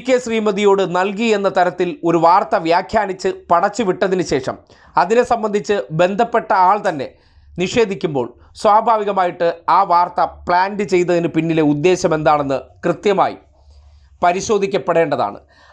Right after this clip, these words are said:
അത് കൊടുത്ത മാതൃഭൂമി ലേഖകനുമായി ബന്ധപ്പെട്ട് ആരാണ് ഈ വാർത്ത നൽകിയത് എന്നതിൻ്റെ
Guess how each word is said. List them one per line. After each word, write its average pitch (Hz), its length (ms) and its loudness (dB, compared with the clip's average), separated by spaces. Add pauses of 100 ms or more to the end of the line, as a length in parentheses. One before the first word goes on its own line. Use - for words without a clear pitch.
(120)
അത് 202 160 0
കൊടുത്ത 220 280 -2 (280)
മാതൃഭൂമി 202 580 0 (120)
ലേഖകനുമായി 190 640 0
ബന്ധപ്പെട്ട് 170 480 -2 (460)
ആരാണ് 196 380 2
ഈ - 100 0
വാർത്ത 175 260 2 (120)
നൽകിയത് 156 380 -2 (200)
എന്നതിൻ്റെ 170 380 0